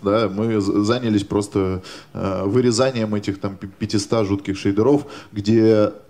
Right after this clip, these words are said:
э, с P C, э, остались шейдера, где с каких-то консолей остались шейдера. В общем, у нас там был салат, дай боже, и, в общем, мы, э, получили то, что получили. У меня,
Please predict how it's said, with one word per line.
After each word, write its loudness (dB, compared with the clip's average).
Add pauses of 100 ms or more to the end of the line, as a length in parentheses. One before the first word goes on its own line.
(140)
э, 0
с -2
P -2
C, 4 (140)
э, -10
остались 2
шейдера, -2
где 2
с -2
каких-то -4
консолей 4
остались 0
шейдера. -2 (240)
В -2
общем, -2
у -2
нас -2
там -4
был 2
салат, 0 (340)
дай 2
боже, 2
и, 4
в 0
общем, -8
мы, -6 (320)
э, -4
получили 2
то, 2
что -4
получили. 2
У 0
меня, -8